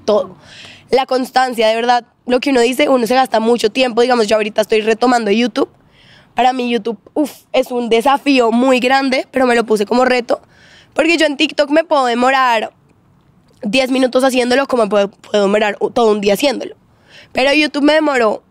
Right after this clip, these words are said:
pues en el viaje me demoré todo un viaje grabando, <laughs> nada más y nada menos en el sudeste asiático.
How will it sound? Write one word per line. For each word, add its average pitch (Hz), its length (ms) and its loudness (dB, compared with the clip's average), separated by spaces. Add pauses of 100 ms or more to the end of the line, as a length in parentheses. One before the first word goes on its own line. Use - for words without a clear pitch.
(320)
pues 269 160 0
en 247 120 0
el 226 120 0
viaje 262 300 2
me 277 100 0
demoré 233 280 0
todo 240 220 2
un 226 80 -6
viaje 240 200 0
grabando, 226 480 0 (320)
<laughs> - 320 -20
nada 233 200 0
más 226 160 0
y 233 60 0
nada 233 200 2
menos 240 260 0
en 233 120 0
el 220 60 -8
sudeste 220 300 -2
asiático. 214 560 -2